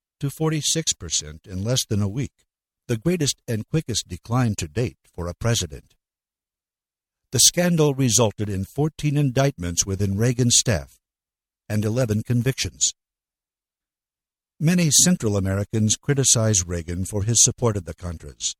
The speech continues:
saying he was an anti-communist zealot blinded to human rights issues, while many others say he saved Central America. Daniel Ortega, former Sandinistan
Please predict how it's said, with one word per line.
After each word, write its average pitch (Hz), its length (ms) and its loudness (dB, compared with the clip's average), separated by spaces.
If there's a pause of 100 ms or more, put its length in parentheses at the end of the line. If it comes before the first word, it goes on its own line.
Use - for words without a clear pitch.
(160)
saying 98 360 2
he 101 160 -2
was 101 180 -2
an 101 200 -6
anti-communist 120 1000 0
zealot 95 400 -2
blinded 110 460 -2
to 120 80 -6
human 123 360 -2
rights 131 280 -6
issues, 78 440 -10 (440)
while 120 240 -2
many 120 340 0
others 120 420 0
say 90 280 -4 (440)
he 151 120 0
saved 143 420 -2
Central 123 400 0
America. 110 520 -2 (920)
Daniel 180 400 2
Ortega, 92 480 -4 (580)
former 156 360 2
Sandinistan 117 880 0